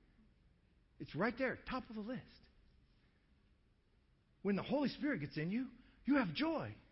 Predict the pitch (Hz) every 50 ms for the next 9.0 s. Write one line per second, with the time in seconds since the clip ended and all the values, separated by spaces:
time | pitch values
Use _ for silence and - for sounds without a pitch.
0 | - - - - - _ - _ - - _ _ _ _ _ _ - - - -
1 | _ - - - - - - - - - 226 220 208 220 247 240 - 240 240 247
2 | 233 - 202 - 339 349 - - 240 160 113 - - - - - - - - _
3 | - - - - - - - - - 180 160 180 202 233 262 214 - 320 349 339
4 | 320 277 220 180 160 135 110 95 - - - - - - - - - _ - -
5 | _ _ - - _ _ _ _ _ _ _ _ _ _ - - - - - -
6 | _ _ _ _ _ - - - 113 180 254 294 - - - - - - _ -
7 | _ _ _ _ _ _ _ _ - - _ _ _ _ _ - _ _ - -
8 | 160 151 127 127 139 143 131 135 143 127 131 - - 131 131 139 - 208 220